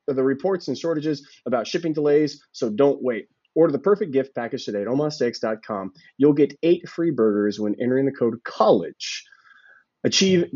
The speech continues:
gifting greatness with Omaha Steaks. Incredible flavors, incredible value, and a hundred percent guarantee. omaha steaks dot com, keyword COLLEGE.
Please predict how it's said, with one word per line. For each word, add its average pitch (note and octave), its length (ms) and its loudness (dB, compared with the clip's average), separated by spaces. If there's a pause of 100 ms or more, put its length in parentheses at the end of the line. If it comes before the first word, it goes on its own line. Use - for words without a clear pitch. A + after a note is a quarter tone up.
gifting F#3+ 400 6
greatness C3 380 6
with G#2+ 80 -8
Omaha B2+ 300 4
Steaks. A2 320 -4
Incredible D#3 440 0
flavors, G#2+ 480 0
incredible C3+ 400 -4
value, G#2 360 -2
and A2 100 -8
a G#2 60 -6
hundred F#3 280 0
percent C#3 340 -2
guarantee. G#2+ 520 -2
omaha D#3 260 2
steaks B2 320 0
dot A2 180 0 (100)
com, G2+ 280 -6 (260)
keyword G#2+ 520 2 (400)
COLLEGE. - 680 -2